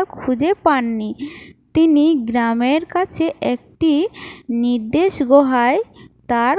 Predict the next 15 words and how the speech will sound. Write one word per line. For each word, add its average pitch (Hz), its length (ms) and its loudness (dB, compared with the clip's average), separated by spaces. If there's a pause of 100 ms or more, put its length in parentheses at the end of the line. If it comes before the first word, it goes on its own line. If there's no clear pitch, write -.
(140)
কোয়ার্টারে 247 600 0 (180)
নিয়েছিলেন 254 640 0 (720)
এবং 233 240 2 (360)
তারা 233 320 -2 (260)
সেইখানে 320 680 0 (280)
থাকাকালীন 294 840 -2 (640)
মরিয়ম 247 520 2 (360)
খ্রিস্ট - 460 -2 (500)
বের 262 340 0 (180)
করে 254 360 2 (240)
এনে 254 300 0 (360)
একটি - 340 -6 (540)
খাঁচায় 269 560 0
রাখলেন। 226 540 -2 (3000)
তো 349 100 4